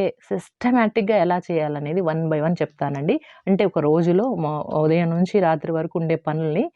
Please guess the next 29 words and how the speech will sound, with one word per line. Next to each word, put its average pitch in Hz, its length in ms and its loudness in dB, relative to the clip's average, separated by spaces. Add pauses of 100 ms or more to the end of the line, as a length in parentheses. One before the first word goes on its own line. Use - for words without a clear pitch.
(360)
మనం 233 260 2 (260)
కొంచెం 220 380 2
ప్లానెడ్‌గా 185 520 0
చేసుకుంటే 151 680 -2
మన 196 220 2
కోసం 185 360 -2
మనం 160 200 -4
ఎట్లా 151 240 -2
టైమ్ 165 300 0 (600)
సేవ్ 202 200 4
చేసుకోవచ్చు 147 540 -2
అనేది 151 180 -4
చూద్దాం. 151 260 0 (100)
ఒక 185 140 -2
సిస్టమాటిక్‌గా 208 920 0
చేసుకోగలిగితే 156 800 0 (400)
one 170 300 4
by 190 220 4
one 160 280 0
ఎలాంటి 185 420 2
పనులైనా 147 540 0 (500)
హౌస్ 175 300 2
వైఫ్ 156 240 2
అయినా 151 260 -4
సరే, 147 320 0
జాబ్ 151 300 0
చేసే 160 320 0
వాళ్ళైనా 143 440 -2
సరే 147 260 0